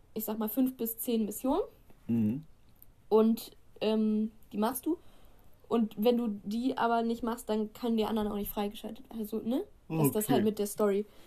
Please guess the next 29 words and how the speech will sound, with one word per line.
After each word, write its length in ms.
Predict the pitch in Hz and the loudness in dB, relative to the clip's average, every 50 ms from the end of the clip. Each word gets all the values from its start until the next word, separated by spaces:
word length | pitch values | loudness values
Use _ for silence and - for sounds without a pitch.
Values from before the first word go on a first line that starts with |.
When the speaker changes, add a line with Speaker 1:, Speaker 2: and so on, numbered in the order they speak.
| - - | -6 -2
Speaker 2:
Okay. 180 | - - - - | -2 -2 0 2
Speaker 1:
Also 160 | - 214 214 | 2 2 2
du 60 | 226 214 | 0 0
kannst 240 | - 262 240 240 247 | 2 2 2 4 4
jetzt 180 | 226 214 - | 2 2 0
nicht 160 | 247 247 254 - | -2 -2 -2 0
sagen, 260 | - 226 226 233 220 | 0 0 0 0 0
„Okay, 360 | - 208 - - 233 208 196 196 | -2 -4 -2 -2 -2 -2 0 -2
ich 140 | 208 - - | -4 -6 -6
fange 260 | - - 220 220 220 214 | -4 -2 0 2 2 0
jetzt 120 | 214 - | 0 0
gerade 220 | - 208 - 226 | 0 0 2 2
mal 220 | 226 226 214 208 202 | 2 2 0 0 0
an, 340 | - - 214 226 220 220 208 | -2 -2 -2 0 0 -2 -2
in 180 | - 214 208 | -2 -2 -2
Valentine 440 | 202 226 233 247 247 254 262 254 240 | 0 0 0 0 -2 0 -2 -4 -2
zu 100 | 233 240 | -4 -4
chillen 260 | 220 - 269 240 240 | -4 -2 -2 -2 0
und 140 | 233 208 208 | 0 0 0
im 220 | 208 202 202 208 - | 0 0 -2 -2 -2
nächsten 380 | 208 214 220 220 - - - | 0 0 0 0 -2 -6 -10
Schritt 240 | - - - 214 208 | -8 -4 -4 -2 -2
raube 240 | 202 208 208 202 202 | 0 -2 0 0 -2
ich 60 | 208 | -2
da 100 | - 196 | -4 -4
die 100 | 196 202 | -4 -4
Bank 260 | 208 - 190 208 220 | -4 -4 -6 -6 -8
aus.“ 200 | - - - - | -10 -12 -12 -12
So. 160 | - 226 226 | -12 -12 -12